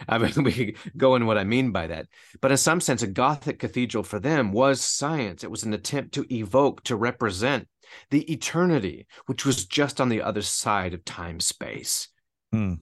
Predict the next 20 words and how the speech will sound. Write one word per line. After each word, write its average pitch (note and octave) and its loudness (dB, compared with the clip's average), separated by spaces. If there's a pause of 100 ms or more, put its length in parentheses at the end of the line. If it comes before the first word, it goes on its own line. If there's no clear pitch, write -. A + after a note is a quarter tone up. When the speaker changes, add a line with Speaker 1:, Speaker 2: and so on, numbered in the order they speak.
(220)
Speaker 1:
And D#3 2
that's A3 4
what C3 4
I B2+ 0
think B2 0
when, C3 0
yeah, B2+ 2
when A#2+ 2
we D3+ 6
experience D3+ -2
nostalgia, A#2+ -2
sentimental, A#2 -4
kind B2 -2
of G#2 -2
a A#2 -2
sentimental A#2+ 0
longing A2 -2
for G#2+ -4
our G2 0
medieval, G2 -4